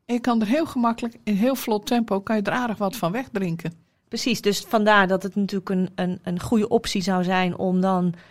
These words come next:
Speaker 2: want dat merkte ik ook bij de televisie, dat ik dan zei van, nou, water drinken is dan natuurlijk het allerbest. Ja,
Speaker 1: Klopt.
Speaker 2: dat mensen dachten, ja, hey, water, de hele dag maar water drinken, daar is niks aan. En mag ik dan wel een frisdrank light nemen?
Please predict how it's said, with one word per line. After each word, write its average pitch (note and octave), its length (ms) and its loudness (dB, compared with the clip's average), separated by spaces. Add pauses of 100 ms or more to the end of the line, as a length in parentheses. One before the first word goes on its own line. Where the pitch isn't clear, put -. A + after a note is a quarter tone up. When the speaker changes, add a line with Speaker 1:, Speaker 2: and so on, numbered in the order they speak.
(140)
Speaker 2:
want F#3 140 -2
dat F#3+ 100 2
merkte G3+ 300 2
ik F#3+ 100 -6
ook F#3+ 140 2
bij F3 120 -2
de F3+ 100 -8
televisie, G#3+ 600 -6
dat F#3+ 200 -2
ik F3+ 120 -10
dan F#3+ 260 2
zei F#3 260 2
van, G3 120 -6
nou, D#3 160 -4
water G3 340 0
drinken F#3 320 0
is F3+ 120 -6
dan F#3+ 140 -2
natuurlijk F#3 280 -2
het - 100 -16
allerbest. F#3 640 -2
Ja, - 60 -20 (160)
Speaker 1:
Klopt. A3 160 0
Speaker 2:
dat E3+ 120 -2
mensen E3+ 260 0
dachten, E3 280 -4
ja, D3+ 320 -2 (300)
hey, D#3+ 160 -10
water, F3 320 -2
de F3 60 -2
hele F#3 160 0
dag F3 180 -2
maar E3+ 160 -2
water G3 340 -2
drinken, E3+ 340 -4
daar F#3+ 100 0
is E3+ 80 -2
niks F3 280 -4
aan. F#3+ 260 -6 (340)
En A#3 140 -2
mag G#3+ 160 2
ik F#3 120 -4
dan F3+ 180 0
wel F3+ 320 0
een F3 80 -6
frisdrank F#3 460 -4
light F3+ 300 -2
nemen? G3+ 460 -2